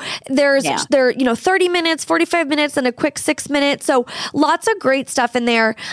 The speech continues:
Speaker 1: Um, and then postpartum dot com, it is P S T P R T M, right? So
Speaker 2: Yep.
Speaker 1: it's,
Speaker 2: It's
Speaker 1: it's
Speaker 2: postpartum with no vowels.
Speaker 1: No vowels.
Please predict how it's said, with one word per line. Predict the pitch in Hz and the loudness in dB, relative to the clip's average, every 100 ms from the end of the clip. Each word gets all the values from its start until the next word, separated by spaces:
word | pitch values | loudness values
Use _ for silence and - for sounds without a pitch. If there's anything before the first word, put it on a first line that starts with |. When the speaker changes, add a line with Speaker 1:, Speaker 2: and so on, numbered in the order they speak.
| - | -4
Speaker 1:
Um, | 269 262 254 | 0 0 0
and | 294 | 0
then | 277 254 | 0 -2
postpartum | - 339 - 370 381 | 0 0 0 -2 0
dot | 381 - | 0 0
com, | 277 262 247 - | 2 2 0 0
it | 262 247 | 0 2
is | 262 247 - - - | 2 2 -4 -16 -12
P | - 330 349 370 381 359 - - _ - | -2 2 4 4 4 0 -4 -20 _ -2
S | 285 294 277 - - | 2 2 0 -8 -6
T | - 294 269 262 | 0 2 2 0
P | - 294 285 | 0 2 2
R | - 247 240 240 233 - _ | 2 2 2 2 2 0 _
T | - 277 247 - | -4 -2 -2 -2
M, | 233 139 113 208 226 _ | -2 -2 -4 -8 -10 _
right? | 233 220 240 294 | -2 2 0 0
So | - | 0
Speaker 2:
Yep. | 254 | -2
Speaker 1:
it's, | 240 | -2
Speaker 2:
It's | 202 269 | -4 0
Speaker 1:
it's | 262 | 2
Speaker 2:
postpartum | 269 269 269 226 220 | 0 0 -2 0 0
with | 202 - | -2 0
no | 196 190 | 0 2
vowels. | 180 135 104 269 | 0 -2 -2 0
Speaker 1:
No | 277 302 | 2 2
vowels. | 269 247 208 202 202 190 220 | 2 2 2 4 4 2 0